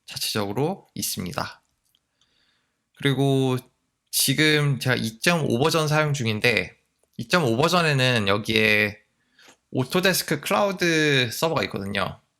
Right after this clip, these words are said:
거기에 자동으로 연결되는 기능이 없는데 다음 버전에는 그게 추가된다고 합니다. 그래서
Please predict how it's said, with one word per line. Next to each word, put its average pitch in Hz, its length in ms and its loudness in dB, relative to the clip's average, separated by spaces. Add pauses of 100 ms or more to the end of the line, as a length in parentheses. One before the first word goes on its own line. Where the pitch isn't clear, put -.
(240)
거기에 123 500 2
자동으로 127 400 0
연결되는 117 640 0
기능이 113 220 -2
없는데 101 540 -2 (520)
다음 123 280 0
버전에는 127 680 0
그게 104 300 -4
추가된다고 113 720 -2
합니다. 95 560 -10
그래서 98 560 -6